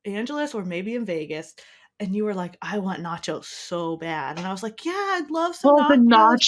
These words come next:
Speaker 2: nachoing.
Speaker 1: We should go to, like, Nacho Daddy or something." And you're like, "No, I don't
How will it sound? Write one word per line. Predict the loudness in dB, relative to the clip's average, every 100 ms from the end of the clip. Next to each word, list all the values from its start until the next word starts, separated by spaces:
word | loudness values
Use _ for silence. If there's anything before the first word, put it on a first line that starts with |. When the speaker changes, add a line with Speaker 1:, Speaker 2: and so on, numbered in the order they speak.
| 6
Speaker 2:
nachoing. | 6 6 6
Speaker 1:
We | 6 6
should | 2 0
go | 2
to, | 2
like, | 2 0
Nacho | 0 0 2 2 0 -2 -2
Daddy | -2 -2 -4 -4
or |
something." | -6 -6 -4
And | -4
you're | -4
like, | -2
"No, | -4 -4 -6 -8 -12 -20 _ _ _ -8
I | -2
don't | -2